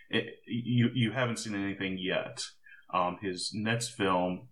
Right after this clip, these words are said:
looks to be even more brutal. It stars Vince Vaughn again, this time teaming up with Mel Gibson in a movie called Dragged Across Concrete.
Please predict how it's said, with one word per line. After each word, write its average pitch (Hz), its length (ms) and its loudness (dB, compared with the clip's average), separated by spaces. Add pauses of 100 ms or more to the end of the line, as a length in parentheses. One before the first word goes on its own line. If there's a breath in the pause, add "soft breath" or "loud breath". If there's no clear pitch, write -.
looks 101 280 2
to 104 80 -2
be 98 100 2
even 95 260 2
more 101 200 4
brutal. 92 360 0
It 90 80 -4
stars 92 540 0 (260 loud breath)
Vince 101 280 0
Vaughn 95 240 4
again, 95 320 2
this 98 120 2
time 95 240 -2
teaming 98 260 -2
up 90 120 -4
with 90 80 -2
Mel 90 260 2
Gibson 95 600 2 (380 loud breath)
in 101 80 4
a 98 40 8
movie 98 260 6
called 95 340 0
Dragged 107 340 0
Across 101 420 0
Concrete. - 640 0